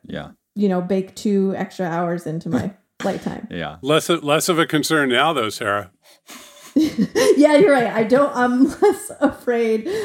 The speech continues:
Speaker 2: I'm more afraid of bringing my wine, you know, across state lines
Speaker 1: Yeah.
Speaker 2: than I am
Speaker 3: Yeah.
Speaker 2: sneaker bombs.
Speaker 1: Yeah, I mean, it, it's funny to imagine, and I hope this wasn't the case, that they, Apple and Google had this on a shelf that it said, like, "Not good for business, break in case of global pandemic, you know, you,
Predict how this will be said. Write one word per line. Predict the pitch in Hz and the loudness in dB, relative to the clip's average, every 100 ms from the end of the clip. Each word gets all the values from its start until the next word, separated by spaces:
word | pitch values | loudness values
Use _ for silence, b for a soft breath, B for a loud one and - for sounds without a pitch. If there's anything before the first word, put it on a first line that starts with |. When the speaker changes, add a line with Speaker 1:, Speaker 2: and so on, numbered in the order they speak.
| 320 | 0
Speaker 2:
I'm | 247 254 | 2 4
more | 269 294 294 | 6 6 4
afraid | 302 262 240 | 2 0 0
of | 233 | 0
bringing | 240 233 226 | 0 0 0
my | 214 202 | -2 -2
wine, | 202 208 208 202 202 214 _ - | -2 -2 -2 -2 -4 -6 _ -4
you | 226 | -2
know, | 202 | 0
across | 196 - 214 - | -2 0 -2 -2
state | 208 190 | -4 -2
lines | 190 170 190 | -4 -4 -4
Speaker 1:
Yeah. | 85 87 | -6 -2
Speaker 2:
than | 202 | -2
I | 180 185 | -2 -2
am | 180 | -2
Speaker 3:
Yeah. | 139 92 - | -2 -2 -6
Speaker 2:
sneaker | _ - 175 - | _ -8 -8 -8
bombs. | - - - - _ _ _ _ _ | -8 -8 -10 -12 _ _ _ _ _
Speaker 1:
Yeah, | 165 190 127 117 | 2 4 4 0
I | 120 | 0
mean, | 127 120 | 0 2
it, | 117 110 | 0 -2
it's | 117 - | -4 -4
funny | 120 113 104 - | -2 0 -2 -4
to | - | -6
imagine, | 98 98 104 - 90 | -4 -4 -6 -6 -8
and | 67 95 | -6 -6
I | 92 | -4
hope | 110 - | -6 -8
this | - | -8
wasn't | 90 | -8
the | 90 | -8
case, | - 98 | -8 -8
that | 92 | -6
they, | 95 95 85 | -6 -6 -8
Apple | 95 95 95 | -8 -8 -6
and | 92 | -6
Google | 98 98 | -4 -6
had | 85 95 | -6 -8
this | 92 101 | -8 -8
on | 95 | -8
a | |
shelf | - 101 92 - - _ | -6 -6 -6 -10 -16 _
that | 92 | -10
it | - | -6
said, | 98 82 | -6 -6
like, | 87 90 - b b b | -6 -8 -10 b b b
"Not | 113 110 | -4 -2
good | 113 | -2
for | 98 104 | -2 -2
business, | 107 104 - | -2 -2 -4
break | - 95 104 | -4 -6 -4
in | |
case | 101 101 95 | -6 -6 -4
of | 95 87 - | -6 -8 -8
global | 95 92 90 | -6 -6 -8
pandemic, | 95 92 92 92 87 - | -8 -8 -6 -6 -8 -8
you | 92 | -8
know, | 80 80 85 | -8 -12 -12
you, | 98 | -8